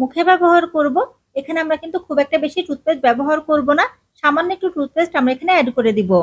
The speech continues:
আমাদের ত্বককে গভীর থেকে পরিষ্কার করার জন্য টুথপেস্ট অত্যন্ত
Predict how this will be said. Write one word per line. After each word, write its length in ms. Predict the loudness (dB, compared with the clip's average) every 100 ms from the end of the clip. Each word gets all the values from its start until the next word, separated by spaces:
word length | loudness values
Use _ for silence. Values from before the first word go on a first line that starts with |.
| 4
আমাদের 260 | 4 6 4 4
ত্বককে 280 | 2 4 2 2
গভীর 240 | 2 0 -2
থেকে 160 | 0 0
পরিষ্কার 320 | -2 -2 -2 4
করার 200 | 4 4 2
জন্য 160 | 0 -2 -4
টুথপেস্ট 380 | -8 -6 -6 -6 -10
অত্যন্ত 340 | -2 -2